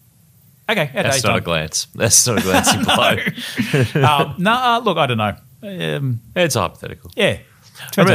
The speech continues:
Speaker 2: remember,
Speaker 1: how.
Speaker 2: uh, Mark Taylor got to, like, three thirty-four and matched Sir Donald Bradman and retired, I think, at a test match overseas 'cause he went, "I don't wanna go past. I just wanna
Speaker 1: Hmm.
Speaker 2: get two." But, hey, if you get to nine,
Speaker 1: Hey, let's do it. All right.
Speaker 2: that's, that's good. That's
Speaker 1: Well,
Speaker 2: really
Speaker 1: can I,
Speaker 2: good.
Speaker 1: can I do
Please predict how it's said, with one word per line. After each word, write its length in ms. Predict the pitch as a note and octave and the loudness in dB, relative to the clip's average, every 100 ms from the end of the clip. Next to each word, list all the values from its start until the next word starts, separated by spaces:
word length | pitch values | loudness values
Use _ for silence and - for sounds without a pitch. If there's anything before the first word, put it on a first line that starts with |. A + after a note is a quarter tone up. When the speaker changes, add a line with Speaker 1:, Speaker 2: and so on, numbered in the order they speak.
| G#2 E2+ | 2 -4
Speaker 2:
remember, 160 | D#2 | -10
Speaker 1:
how. 60 | - | -4
Speaker 2:
uh, 40 | |
Mark 240 | E3+ C#3+ - | 0 0 0
Taylor 260 | A#2+ A2 | 0 2
got 140 | G2 - | -2 -2
to, 80 | F#2+ | -2
like, 160 | F#2 | -2
three 220 | - A2 | -2 -4
thirty-four 480 | F2+ F#2+ E2 - F#2+ | -2 -2 -4 -2 -2
and 60 | E2 | -2
matched 180 | F2+ - | -4 -4
Sir 120 | - | -4
Donald 260 | F2 F2 E2 | -2 -4 -2
Bradman 300 | F#2 E2+ E2+ | -4 -4 -8
and 100 | E2+ | -10
retired, 480 | E2+ G2+ F2 D2+ F2 | -6 -4 -2 -4 -8
I 60 | |
think, 140 | F2+ E2 | -10 -10
at 140 | E2+ | -10
a 120 | E2+ - | -10 -6
test 280 | G#2 F#2+ | -4 -4
match 180 | E2 D#2 | -6 -6
overseas 500 | F2 E2 D#2+ F#2 E2 | -6 -4 -4 -4 -4
'cause 140 | - E2 | -8 -8
he 80 | E2 | -6
went, 200 | E2+ - | -8 -8
"I 80 | D#2 | -8
don't 100 | E2+ | -8
wanna 120 | E2+ | -8
go 140 | D#2+ | -8
past. 420 | D#2+ F#2+ D#2+ - - | -6 -4 -4 -6 -12
I 20 | |
just 180 | D#2+ - | -10 -10
wanna 240 | E2 D#2 F2 _ _ | -10 -14 -18 _ _
Speaker 1:
Hmm. 140 | G2 D#2 - | -10 -8 -10
Speaker 2:
get 200 | D#2 - | -10 -6
two." 260 | F#2 D2+ | -6 -6
But, 180 | D2 D#2+ - - - | -10 -12 -14 -20 -10
hey, 160 | - D2+ F2+ | -8 -6 -6
if 100 | D3 | -4
you 60 | |
get 160 | G#3 F3+ | -4 -2
to 60 | E3+ | -2
nine, 420 | E3+ C3 F#2+ F2 - - _ - - _ | 0 2 0 -4 -12 -20 _ -20 -20 _
Speaker 1:
Hey, 120 | D4 | 0
let's 120 | E3 E3 | 0 0
do 140 | F#3+ | -2
it. 20 | |
All 40 | E3+ - | 0 0
right. 40 | |
Speaker 2:
that's, 220 | A2+ - | 0 -2
that's 240 | - A2+ - | -2 -2 -2
good. 240 | G#2 D2+ - - - - | -6 -8 -16 -20 -8 0
That's 80 | G3 | 0
Speaker 1:
Well, 100 | F#3+ | 2
Speaker 2:
really 120 | F#3+ | 2
Speaker 1:
can 80 | G3 | 0
I, 20 | |
Speaker 2:
good. 60 | - | 0
Speaker 1:
can 120 | F3+ | 2
I 120 | G3 | 2
do 340 | E3 F3 D#3+ | 2 0 0